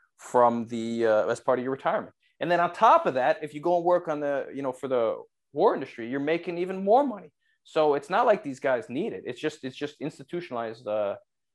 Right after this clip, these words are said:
institutionalized corruption. So there's the push and the pull. The other, um, the other three are campaign finance, which we know about. It's, uh, it's rife in all industries, including the war industry. You're running for Congress.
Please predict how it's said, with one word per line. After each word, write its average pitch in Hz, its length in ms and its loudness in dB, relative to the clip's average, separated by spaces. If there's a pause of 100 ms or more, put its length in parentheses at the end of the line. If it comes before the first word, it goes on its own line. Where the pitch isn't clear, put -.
(460)
institutionalized 143 640 -4
corruption. 170 420 2
So 147 240 4
there's 147 180 2
the 120 80 -6
push 226 340 4
and 147 100 -6
the 139 60 -4
pull. - 340 -4 (800)
The 135 100 -2
other, 143 360 2
um, 110 280 0
the 131 80 -6
other 151 160 -4
three 139 280 -6
are 113 340 2 (480)
campaign 151 380 -2
finance, 113 520 -4
which - 180 -10
we 110 60 -6
know 107 180 2
about. 101 360 2 (160)
It's, - 380 -12
uh, 85 320 -4
it's - 220 -16
rife 127 320 4
in 110 100 -4
all 117 260 4
industries, 110 460 -8
including 117 360 -8
the 110 60 -10
war 98 220 -8
industry. 98 420 -12 (480)
You're 139 280 4
running 131 300 2
for 117 160 -10
Congress. 151 720 0